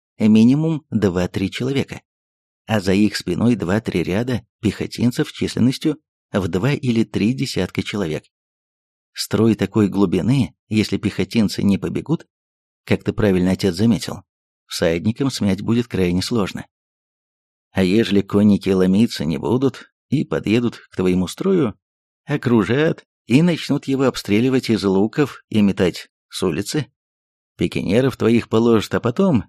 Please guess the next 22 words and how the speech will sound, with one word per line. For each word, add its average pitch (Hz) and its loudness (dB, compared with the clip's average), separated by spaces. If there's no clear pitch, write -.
в - -20
прорехи 98 -2
врубятся. 160 0
Я-то 143 4
знал, 123 4
что 113 -2
глубоко 107 2
эшелонированные 127 2
колонны, 107 2
построенные 87 0
в - -18
каре, 135 0
какие-то - -2
шансы 120 -2
разбить 101 -2
имеет 151 0
разве 135 -2
что 131 -4
только 139 -4
тяжёлая 127 -2
рыцарская 113 -2
конница, 69 -6